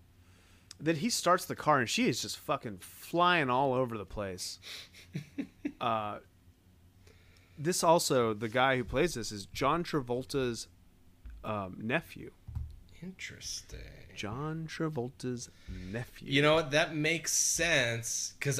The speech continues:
Speaker 2: I only took a cursory glance at his I M D B, and I did notice that he was in a number of John Travolta movies.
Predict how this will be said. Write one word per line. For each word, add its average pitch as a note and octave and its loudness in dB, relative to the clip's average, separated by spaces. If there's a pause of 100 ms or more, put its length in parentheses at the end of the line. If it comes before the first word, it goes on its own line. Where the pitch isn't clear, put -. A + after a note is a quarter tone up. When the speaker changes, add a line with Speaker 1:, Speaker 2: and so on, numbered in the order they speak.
Speaker 2:
I B2+ 8
only F3 4
took C3 -2
a A2+ -6
cursory B2 -2
glance G2+ -2
at G#2 -8
his G#2 -6
I F#2+ 2
M F#2 -2
D F#2 -8
B, F#2+ -4 (380)
and B2+ -2
I A#2+ 4
did B2+ 0
notice A2 0
that A2 -4
he A#2 -4
was A2+ -4
in A2+ -6
a A#2 -2
number G#2 -6
of F#2 -10
John F#2 -6
Travolta - -8
movies. - -14